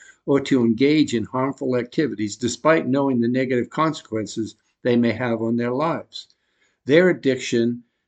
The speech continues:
can damage relationships, cause problems at work, and lead to financial and legal problems. Excessive drug and alcohol use can cause a range of serious health issues, and it can be fatal.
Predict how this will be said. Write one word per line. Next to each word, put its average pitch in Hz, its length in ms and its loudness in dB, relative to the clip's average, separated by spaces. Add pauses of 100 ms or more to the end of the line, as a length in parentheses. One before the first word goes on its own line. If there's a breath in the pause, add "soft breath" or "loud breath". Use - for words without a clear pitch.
(100)
can 101 300 -4
damage 131 480 0
relationships, 131 1120 -2 (720)
cause 143 360 0
problems 135 600 -2
at 151 160 -4
work, 120 360 -6 (140)
and 110 140 -4
lead 139 240 4
to 113 100 -2
financial 120 720 -2
and 120 100 0
legal 139 340 2
problems. 92 420 -8 (680)
Excessive 143 640 -2
drug 139 360 0
and 104 120 -2
alcohol 143 560 -2
use 110 300 -4
can 101 220 -6
cause 117 340 -4
a 101 100 -4
range 123 440 0
of 101 100 -8
serious 147 540 -4
health 165 280 -2
issues, - 440 -8 (280)
and 147 200 -2
it 185 200 0
can 110 200 -4
be 135 120 0
fatal. 151 460 -4